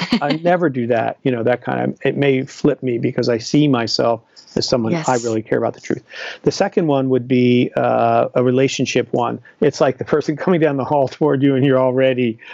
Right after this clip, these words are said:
Speaker 2: <laughs> like, "Okay, here we go." They haven't even said anything yet.
Speaker 1: <laughs> It's
Speaker 2: But given the who,
Speaker 1: Yes.
Speaker 2: who it is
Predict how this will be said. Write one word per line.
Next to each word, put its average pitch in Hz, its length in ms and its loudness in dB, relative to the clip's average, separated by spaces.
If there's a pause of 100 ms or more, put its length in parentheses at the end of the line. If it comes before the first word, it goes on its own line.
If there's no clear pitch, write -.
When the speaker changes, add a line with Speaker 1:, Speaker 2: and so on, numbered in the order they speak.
(160)
Speaker 2:
<laughs> - 340 -8
like, 117 220 0
"Okay, 123 400 2
here 127 140 0
we 123 120 2
go." 117 380 0 (500)
They 156 120 4
haven't 160 180 2
even 135 220 -2
said 139 360 -2
anything 127 380 -4
yet. 247 220 0
Speaker 1:
<laughs> - 160 -6
It's - 280 -10
Speaker 2:
But - 320 0
given 165 360 0
the 131 140 0
who, 127 540 2 (440)
Speaker 1:
Yes. 220 220 0
Speaker 2:
who 185 180 0
it 143 100 0
is 139 500 0